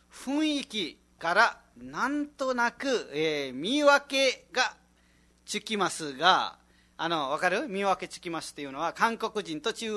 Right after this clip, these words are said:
国人見たら、あ、大体だろうなっていうことをわかります。えー、ネパール人はインドの人とネパールの人は、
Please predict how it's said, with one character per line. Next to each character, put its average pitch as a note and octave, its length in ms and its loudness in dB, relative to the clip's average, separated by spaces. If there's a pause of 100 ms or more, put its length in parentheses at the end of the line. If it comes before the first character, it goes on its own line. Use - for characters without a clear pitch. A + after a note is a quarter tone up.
国 E3 80 -6
人 D3 180 -8
見 G3+ 120 -4
た B3 120 8
ら、 C4+ 260 6 (440)
あ、 D#3+ 160 0
大 G#3 240 2
体 A3+ 340 4
だ F3+ 140 6
ろ G3 80 8
う - 20 6
な B3+ 200 8
っ - 60 -18
て G#3 80 -8
い F3+ 60 -2
う E3 80 -4
こ C#3+ 120 -8
と A3+ 260 -4 (140)
を F#3+ 160 0
わ F3+ 100 4
か F3+ 120 4
り E3 60 0
ま C#3+ 140 -4
す。 D#3+ 260 -10 (800)
え F#3+ 600 8
ー、 D#3 40 0
ネ F3+ 120 2
パ F4+ 480 12
ー D4+ 380 4
ル F#3+ 60 -12
人 G#3 440 -4
は F3+ 360 8 (100)
イ F#3 120 -8
ン B3+ 260 -2
ド B3 160 6
の B3 160 0
人 G#3+ 260 -2
と E3+ 280 0
ネ D3 180 -4
パ B3+ 260 6
ー A#3+ 60 6
ル A3 60 0
の F#3+ 60 -2
人 F#3+ 280 0
は、 E3 260 6